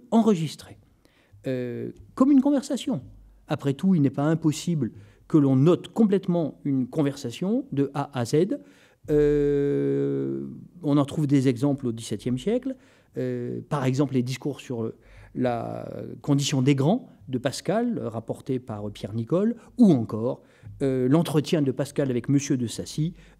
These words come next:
euh, qui a été noté, peut-être pas, euh, terme à terme, mais par Fontaine, et qui nous a été conservé. Donc il est possible de noter une conversation, on peut noter les coups successifs d'un coup d'échec, d'un jeu d'échecs, et puis bien entendu, on peut maintenant, avec les,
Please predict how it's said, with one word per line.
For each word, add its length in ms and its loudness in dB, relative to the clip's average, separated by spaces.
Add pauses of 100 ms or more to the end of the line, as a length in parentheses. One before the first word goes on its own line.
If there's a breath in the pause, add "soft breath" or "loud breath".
euh, 460 -2
qui 100 0
a 40 4
été 260 2
noté, 540 4 (200 loud breath)
peut-être 360 -4
pas, 260 -6
euh, 100 -6
terme 280 -6
à 80 -4
terme, 320 -2 (240 loud breath)
mais 140 0
par 260 -12
Fontaine, 440 -2 (120)
et 80 2
qui 140 -2
nous 160 2
a 40 0
été 380 0 (100)
conservé. 480 -6 (380 soft breath)
Donc 180 4
il 80 6
est 60 4
possible 340 2
de 100 4
noter 640 4
une 120 2
conversation, 720 -4 (300 loud breath)
on 100 0
peut 160 2
noter 540 6
les 180 0
coups 180 -8
successifs 540 -8
d'un 120 -6
coup 140 -12
d'échec, 460 -6
d'un 100 -4
jeu 140 -6
d'échecs, 360 -6 (240 loud breath)
et 80 0
puis 140 -2
bien 220 -2
entendu, 400 0
on 80 2
peut 140 -2
maintenant, 420 0
avec 260 -6
les, 200 -10